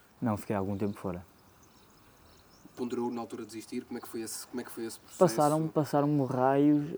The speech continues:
Speaker 1: assim na cabeça, vou desistir, já chega, não, não estou para aqui para, para isto, já, não, para isto não. Só que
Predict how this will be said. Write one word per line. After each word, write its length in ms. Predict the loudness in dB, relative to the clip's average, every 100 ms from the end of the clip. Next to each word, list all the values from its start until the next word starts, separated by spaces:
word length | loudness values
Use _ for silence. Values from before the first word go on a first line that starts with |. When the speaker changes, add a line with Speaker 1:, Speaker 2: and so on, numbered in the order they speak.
| -8
Speaker 1:
assim 220 | -6 -4
na 100 | 0
cabeça, 420 | 4 4 4 -2 -6
vou 140 | -2 0
desistir, 420 | -2 -6 -6 -8 -6
já 160 | -6 -6
chega, 400 | -4 -6 -4 -4
não, 260 | -4 -2 -2
não 240 | -2 -2
estou 180 | -2 -2
para 160 | 0
aqui 280 | 0 0 -2
para, 200 | -2 -4 -6 -16 -20 -8
para 140 | -2
isto, 420 | 0 -2 -4 -8 -4
já, 480 | -2 -2 -2 -4 -8 -16 -20 -20 _ -6
não, 160 | -4 -4 -8 -12
para 80 | -10
isto 180 | -8 -8
não. 160 | -8 -8 -18 -20 -20 -20 -20 -20 -20 -20 -20 -20 -20 -20 -20 -6
Só 200 | -2 -2
que 140 | -2